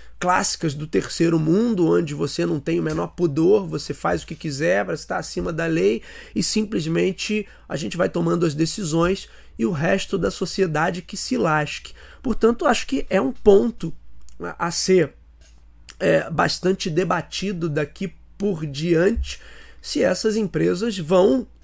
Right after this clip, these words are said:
é, perder, né, todo esse patrimônio que foi construído aí, algumas delas com quase duas décadas de vida,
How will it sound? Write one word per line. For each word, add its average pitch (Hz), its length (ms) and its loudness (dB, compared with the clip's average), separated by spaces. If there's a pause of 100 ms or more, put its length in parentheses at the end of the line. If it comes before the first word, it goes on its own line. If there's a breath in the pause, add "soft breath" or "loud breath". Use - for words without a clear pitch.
é, 165 720 -4 (640 soft breath)
perder, 262 640 4
né, 202 220 0 (100)
todo 254 300 4
esse 220 240 0
patrimônio 196 880 2
que - 140 -10
foi 190 340 0
construído 170 800 -4
aí, 196 260 0 (180 loud breath)
algumas 175 460 2
delas 175 340 2
com 165 260 -2
quase 185 380 0
duas 151 320 0
décadas 160 540 -2
de 139 180 -6
vida, 175 420 -4